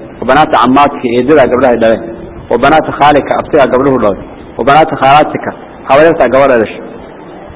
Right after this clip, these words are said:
Allaati kuwaasoo haajarna macaka, kula soo hijrooday. Wa imra'atan haweenna waan ku xalaalnay, mu'minatan oo mu'minada, in wahaba hadday hibayso, nafsaha nafteeda linnabi hadday u hibayso.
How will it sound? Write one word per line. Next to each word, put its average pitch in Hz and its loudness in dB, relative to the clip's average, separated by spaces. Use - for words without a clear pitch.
Allaati 143 2
kuwaasoo 135 0
haajarna 123 2
macaka, 131 0
kula 151 0
soo 151 0
hijrooday. 113 2
Wa 127 -2
imra'atan 143 2
haweenna 143 4
waan 127 2
ku 156 -2
xalaalnay, 123 2
mu'minatan 131 0
oo 120 -2
mu'minada, 131 0
in 143 2
wahaba 143 4
hadday 131 2
hibayso, 131 0
nafsaha 151 0
nafteeda 147 2
linnabi 139 2
hadday 131 0
u 127 0
hibayso. 110 -2